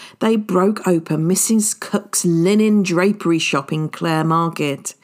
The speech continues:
They carried off goods to the value of fifty-five pounds. Within a fortnight, they broke into Mister Phillips' house in Drury Lane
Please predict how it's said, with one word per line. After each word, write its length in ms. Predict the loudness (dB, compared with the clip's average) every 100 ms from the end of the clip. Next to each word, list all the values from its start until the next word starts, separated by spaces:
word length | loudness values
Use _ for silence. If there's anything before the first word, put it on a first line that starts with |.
| -20 -20 -20 -10 -2
They 100 | -2
carried 320 | 2 2 2
off 240 | -2 -2
goods 300 | 0 0 -2
to 100 | 0
the 80 | 0
value 480 | 2 2 2 2 0
of 220 | -2 -4
fifty-five 1040 | -4 -2 -2 -4 -4 -4 -2 -2 -2 -4 -8
pounds. 760 | -4 0 0 -2 -6 -8 -10 _ _ _ _ _ _ _ _ _ _
Within 280 | 0 2 2
a 60 | 0
fortnight, 720 | 0 0 0 0 0 -2 -6 -18 -4
they 140 | 0
broke 320 | 2 0 0 -2
into 240 | -2 0
Mister 320 | -2 -2 -6
Phillips' 400 | -4 -2 -2 -4
house 320 | -8 -8 -6
in 140 | -4 -2
Drury 360 | 0 0 0
Lane 400 | 0 0 0 -2